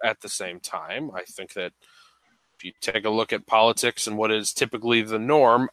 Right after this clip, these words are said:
acting heads, this is not an official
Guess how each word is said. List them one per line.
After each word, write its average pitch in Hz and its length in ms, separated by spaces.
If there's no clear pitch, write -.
acting 120 540
heads, 131 720
this - 160
is 107 120
not 113 220
an 143 80
official 143 720